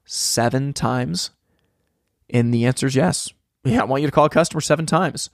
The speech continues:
Now, you don't call them seven times if they told you, "I don't wanna buy from you, I'm done." No, then you're done. But think about the busy world that we're in.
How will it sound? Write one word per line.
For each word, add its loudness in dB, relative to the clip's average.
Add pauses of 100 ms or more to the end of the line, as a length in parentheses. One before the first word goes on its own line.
(540)
Now, 4 (720)
you 2
don't 4
call 6
them 4
seven 4
times 2
if 0
they 4
told 2
you, 4
"I 4
don't 2
wanna 0
buy 2
from -2
you, 2
I'm -4
done." -2
No, 2
then 4
you're 6
done. 0 (640)
But 4 (480)
think -4
about 2
the -6
busy 2
world 4
that 0
we're -4
in. -14